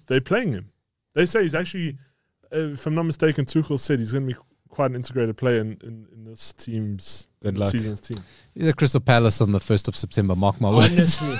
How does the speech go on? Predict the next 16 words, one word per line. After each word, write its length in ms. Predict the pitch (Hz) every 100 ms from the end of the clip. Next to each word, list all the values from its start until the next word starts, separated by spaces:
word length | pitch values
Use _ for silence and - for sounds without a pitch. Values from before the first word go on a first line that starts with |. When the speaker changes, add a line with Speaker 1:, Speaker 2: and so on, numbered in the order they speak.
| -
Speaker 2:
honestly, 420 | - 151 185 -
it 40 | 294
won't 100 | 233
be 60 | 151
at 100 | 143
Chelsea 300 | 160 143 131
for 100 | 117
long. 100 | 113
Speaker 3:
Listen, 220 | 156 170
are 140 | 156 165
we 80 |
taking 420 | 202 202 185 190 196
any 260 | 170 180 170
Les-, 340 | 131 151 - 120
Leicester, 420 | 127 160 - 185
Southampton, 880 | - 170 139 156 156 - 160 156